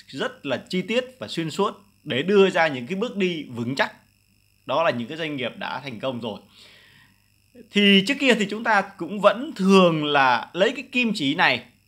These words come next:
áp đặt cho các doanh nghiệp khởi nghiệp. Tức là các doanh nghiệp đã thành công rồi thì lấy cái kim chỉ của cái doanh nghiệp thành công đó áp vào các doanh nghiệp khởi nghiệp.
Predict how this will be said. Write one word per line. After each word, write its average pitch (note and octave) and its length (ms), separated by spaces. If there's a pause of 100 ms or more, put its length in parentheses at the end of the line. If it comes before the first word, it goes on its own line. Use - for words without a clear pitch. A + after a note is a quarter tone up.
áp D4 260
đặt D#3+ 180 (140)
cho F3 100
các G3+ 140
doanh F3+ 200
nghiệp B2+ 200
khởi A#2+ 120
nghiệp. B2+ 200 (300)
Tức C4 140
là D3 320 (280)
các C4 160
doanh A3+ 140
nghiệp F3+ 220
đã D#3 420 (160)
thành F3 200
công G#3+ 220
rồi D#3+ 220 (140)
thì C#3 80
lấy F3 260
cái D4 120
kim A#3+ 240
chỉ D3+ 220
của C#3+ 220
cái F#3 120
doanh G3+ 120
nghiệp F3 120
thành E3+ 140
công E3+ 240
đó D#3+ 320
áp D4 300
vào D3+ 240
các F3+ 180
doanh F3 160
nghiệp C3 200
khởi A#2 120
nghiệp. C#3 220